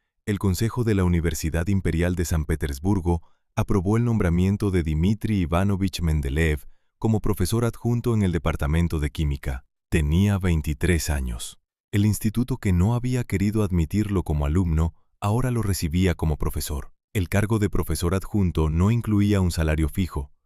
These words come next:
Dependiendo de las finanzas de la universidad,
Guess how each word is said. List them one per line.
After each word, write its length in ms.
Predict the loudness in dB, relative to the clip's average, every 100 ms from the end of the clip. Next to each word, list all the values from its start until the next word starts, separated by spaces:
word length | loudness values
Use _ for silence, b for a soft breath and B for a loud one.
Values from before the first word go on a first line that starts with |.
| _ _ _
Dependiendo 640 | -4 -2 0 0 2 2 2
de 100 | 2
las 140 | 0
finanzas 480 | 0 0 0 0 -2
de 80 | 0
la 80 | 0
universidad, 720 | 0 -2 -4 -2 0 0